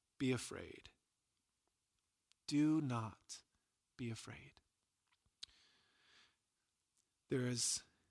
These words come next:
when we come into contact with the resurrected Christ, and if you didn't know it,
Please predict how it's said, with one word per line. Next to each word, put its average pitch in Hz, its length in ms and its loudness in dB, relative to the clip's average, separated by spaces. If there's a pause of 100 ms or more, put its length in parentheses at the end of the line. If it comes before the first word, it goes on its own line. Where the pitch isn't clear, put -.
(300)
when 143 140 0
we 170 140 6
come 185 240 4
into 160 200 4
contact 127 600 -4
with 131 100 -6
the 135 100 0
resurrected 131 680 2
Christ, - 600 -8 (2000)
and 139 80 2
if 135 100 0
you 151 60 0
didn't 165 220 8
know 147 180 8
it, 147 80 2